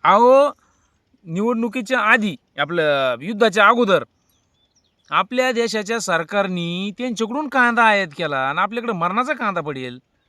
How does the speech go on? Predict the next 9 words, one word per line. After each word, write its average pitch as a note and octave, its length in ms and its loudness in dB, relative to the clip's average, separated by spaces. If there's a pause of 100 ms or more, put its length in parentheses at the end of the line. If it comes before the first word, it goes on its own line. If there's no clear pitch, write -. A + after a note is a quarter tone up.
(920)
तुमचे A3 300 -4
युद्धाचे A3+ 340 -2
धोरणं E3 420 -2
आहे. B2+ 360 -6 (920)
मला, G#3+ 480 2 (340)
मी D#3+ 360 -4
देशभक्त F#3+ 560 -2
आहे C#3+ 140 -4 (1700)
आणि F3+ 180 -6